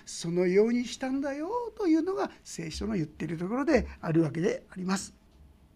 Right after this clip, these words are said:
えー、世界はこの神の言葉で作られたことを悟り従って、見えるものが目に見えるものからできたのではないことを悟るのです。私たちは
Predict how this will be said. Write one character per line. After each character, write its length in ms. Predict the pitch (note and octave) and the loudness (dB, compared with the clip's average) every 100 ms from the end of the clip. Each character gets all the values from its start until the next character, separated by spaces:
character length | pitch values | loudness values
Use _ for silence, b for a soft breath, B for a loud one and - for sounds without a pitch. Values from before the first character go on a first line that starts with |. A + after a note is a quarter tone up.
| _ _ _ - - _ _ _ - | _ _ _ -20 -20 _ _ _ 2
え 160 | F#3 | 4
ー、 20 | |
世 160 | - G3+ | 6 10
界 200 | G3+ F3+ | 12 12
は 140 | F#3 | 12
こ 140 | F#3 G3 | 10 8
の 320 | A3 B3+ - | 8 8 2
神 240 | - G3+ F#3 | 6 8 8
の 100 | F3+ | 6
言 240 | D#3+ A3 | 2 4
葉 120 | D4+ | 6
で 80 | F4 | 4
作 240 | - - | 2 2
ら 80 | G4 | 2
れ 60 | F#4+ | 2
た 100 | F#4+ C5+ - - | 2 0 -2 -6
こ 100 | G#3+ | -2
と 140 | D4+ | 0
を 60 | B3+ | 0
悟 280 | - G3 D#4+ | -2 4 6
り 120 | E4 | 6
従 180 | - E4 | 6 2
っ 180 | G4+ - | 2 0
て、 380 | - D#4 A#3 B B B | 6 8 8 B B B
見 120 | F#3+ | 12
え 80 | F#3 | 12
る 80 | F3 | 12
も 120 | F3+ | 12
の 100 | F3 | 10
が 140 | F3 | 10
目 120 | F#3 | 10
に 120 | G3 F#3+ | 10 10
見 160 | F#3 | 8
え 100 | G3+ | 8
る 80 | F#3+ | 8
も 120 | F3 | 6
の 100 | A3 | 6
か 100 | D#4 | 4
ら 100 | C#4 | 2
で 120 | A#3+ | 2
き 80 | C4 | -2
た 80 | F4+ | 0
の 80 | D#4 | 2
で 80 | F4 | 4
は 60 | |
な 180 | D4 A4+ | 2 0
い 60 | - | 0
こ 140 | E4+ | 0
と 180 | C5 A#4 | 4 2
を 40 | |
悟 300 | - F#3 G3 | 2 -2 0
る 80 | C#4+ | 4
の 100 | E4 | 4
で 100 | A3+ | 2
す。 120 | - - B B B | -4 -12 B B B
私 280 | G#3+ C4+ C#4 | 0 2 0
た 100 | C4+ | 2
ち 80 | |
は 300 | C#4+ C4 A#3 | 6 6 6